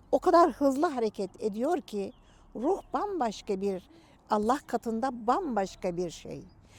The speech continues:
Kişi oturduğu yerden Kabe'deki Hacerül Esved'in altına secde ederse orada secde etmiş gibidir diye okumuştum.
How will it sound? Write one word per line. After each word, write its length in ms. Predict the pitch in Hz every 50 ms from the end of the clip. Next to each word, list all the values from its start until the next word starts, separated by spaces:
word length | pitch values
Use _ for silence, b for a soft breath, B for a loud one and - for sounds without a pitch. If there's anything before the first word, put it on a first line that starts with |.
| B B B B
Kişi 400 | - - 381 - - - 359 392 440 480 587 - - - - - - - - - - b b b b b -
oturduğu 600 | - 277 - - - 339 349 311 262 349 370 381
yerden 760 | 330 247 233 220 208 208 196 196 220 220 226 254 294 320 339 349 - b b b b b b - -
Kabe'deki 680 | 233 269 294 330 311 311 339 269 320 320 - - 349
Hacerül 640 | 294 - - 262 269 277 262 233 311 320 311 277 240
Esved'in 580 | - 233 233 202 - 240 240 233 - 285 294 254
altına 720 | - - 202 196 190 - - 214 214 220 240 285 311 311 - b b b b b b b b b b b b
secde 600 | b - - - - 381 440 403 302 - 392 349 269
ederse 760 | 247 226 254 247 240 226 - - - 294 320 339 370 370 - b b b b b b b _ _ -
orada 420 | 311 330 277 254 247 233 262 262
secde 440 | - - - 254 240 226 202 - 285
etmiş 480 | 269 - 208 - - 226 254 262 -
gibidir 580 | - - 226 208 190 196 185 214 208 196 190 185
diye 280 | 190 185 180 185 190 - -
okumuştum. 680 | - - - 185 165 175 185 185 - - - 190 190